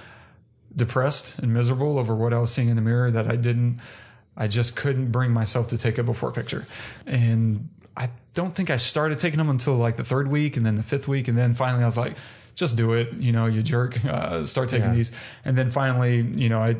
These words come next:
Speaker 1: I started taking them every week, and I'll post all those so that, you know, you can all see 'em. Um, but in my after picture, I am, you know, flexing.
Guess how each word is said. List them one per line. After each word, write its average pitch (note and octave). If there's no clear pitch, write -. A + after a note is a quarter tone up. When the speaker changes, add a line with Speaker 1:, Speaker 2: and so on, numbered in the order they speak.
Speaker 1:
I A#2+
started A#2+
taking A#2
them A2
every G#2+
week, G#2+
and C#3
I'll D#3+
post B2
all B2
those D3
so -
that, -
you C3
know, A#2+
you A#2
can A#2+
all A#2
see B2
'em. A2
Um, C3
but C#3+
in D#3
my C#3
after C#3
picture, C3+
I C3
am, B2+
you C#3
know, A#2
flexing. B2